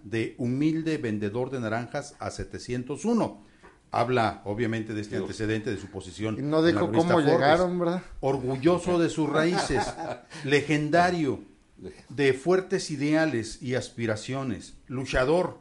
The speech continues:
Speaker 1: dispuesto a enfrentarse a cualquier reto para llegar a la cima, líder valiente, siempre con soluciones, de honor,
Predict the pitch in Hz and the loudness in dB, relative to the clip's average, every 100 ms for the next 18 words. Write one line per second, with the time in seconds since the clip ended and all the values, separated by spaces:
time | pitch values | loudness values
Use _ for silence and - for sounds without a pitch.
0 | _ _ _ _ 113 131 - - 190 185 | _ _ _ _ -8 -8 -6 4 4 6
1 | 196 165 143 131 127 127 160 151 - 165 | 0 0 0 -2 -4 -2 -2 -2 -2 -2
2 | 139 127 117 - 156 156 156 160 185 190 | -2 -2 -4 -2 -2 0 -2 -2 -4 -6
3 | - - _ - 110 110 107 110 135 139 | -10 -20 _ -4 -2 0 -2 0 2 2
4 | 123 - 160 143 98 - - _ _ - | 0 -2 -2 -2 -4 -8 -20 _ _ -4
5 | 170 190 202 147 135 139 180 165 - 104 | 0 2 2 2 0 0 -2 -2 -6 -8
6 | - - - - 180 196 202 190 156 127 | -10 -20 -18 -2 2 2 2 0 0 -2
7 | 131 127 110 156 156 120 95 - - 123 | -2 -2 -2 0 2 0 -4 -10 -6 -2
8 | 120 123 143 147 147 | 0 2 0 0 -4